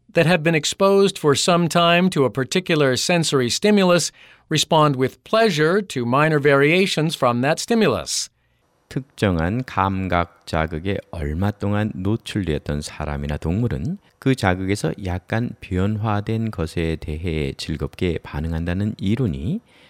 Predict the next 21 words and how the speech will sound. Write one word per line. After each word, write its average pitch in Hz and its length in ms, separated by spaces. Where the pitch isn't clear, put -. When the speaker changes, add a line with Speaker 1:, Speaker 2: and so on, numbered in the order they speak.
Speaker 2:
천구백오십 113 1000
년대 78 560
초에 80 380
제시되었습니다. 101 1120
Speaker 1:
And 214 380
confirmatory 220 720
evidence 190 520
has 160 140
come 180 380
from 170 180
a 151 80
number 151 400
of 151 80
studies. 85 680
Speaker 2:
그리고 120 300
그것을 110 420
확인하는 117 640
증거가 80 640
다수의 87 760
연구들로부터 98 720
나왔습니다. 85 800